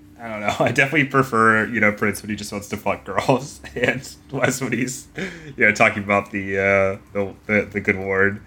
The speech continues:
Uh, so I found that Christian element to be a little off-putting.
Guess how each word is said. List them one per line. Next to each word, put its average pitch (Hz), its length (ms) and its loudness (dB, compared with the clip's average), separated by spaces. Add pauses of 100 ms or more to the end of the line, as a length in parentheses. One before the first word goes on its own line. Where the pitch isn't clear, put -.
(480)
Uh, 90 380 0
so 92 400 2
I 98 120 6
found 110 240 4
that 104 160 4
Christian 101 360 -2
element 113 380 -2
to 127 80 -8
be 127 120 2
a 127 60 4
little 131 360 -2
off-putting. 147 760 -2